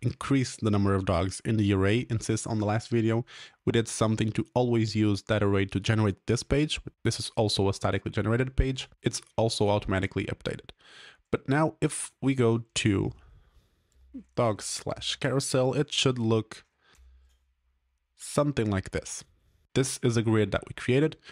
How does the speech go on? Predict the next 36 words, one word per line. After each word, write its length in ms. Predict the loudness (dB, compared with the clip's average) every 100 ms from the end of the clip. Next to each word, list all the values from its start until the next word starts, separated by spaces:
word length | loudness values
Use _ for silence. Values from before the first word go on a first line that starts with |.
| -20 _
two 120 | -2 0
columns 540 | 2 2 2 0 -6 -16 -20 _
with 340 | 0 2 0 -14 _ 0
two 320 | 2 2 -2 _ -2
random 300 | 0 2 2
dogs 480 | 4 4 2 -6 -14 _ _ _ 0
of 260 | 0 0
that 240 | 0 2 0 0
randomly 420 | 2 2 2 0
sorted 420 | 0 0 2 2
list 500 | 2 2 0 -4 -16 -6
from 220 | -4 -2
our 140 | -4 -4 0
in-memory 360 | 2 2 2
database. 480 | 0 -4 -8 -14 -20 _ _
So 180 | -8 -8 -10 _
then 440 | -2 2 2 2 -2 _ -4
the 80 | 0
magic 380 | 2 2 0 0
happens 460 | -2 2 2 2
when 140 | 0 0
we 60 |
refresh 380 | 0 0 0 0
the 100 | -4
page, 400 | -6 -6 -6 -10 _ _ _ _ _ _ _ _ _ _ _ _ _ _ _ _
because 200 | -2 0
the 60 | 2
dogs 300 | 0 0 -4
are 100 | -2
gonna 140 | -2
change. 500 | 0 0 0 -2 -10 _ _ _
Then 140 | -10 -8
if 160 | -2
we 80 | -2
refresh 340 | 0 -2 -4
again 420 | -2 0 0 -2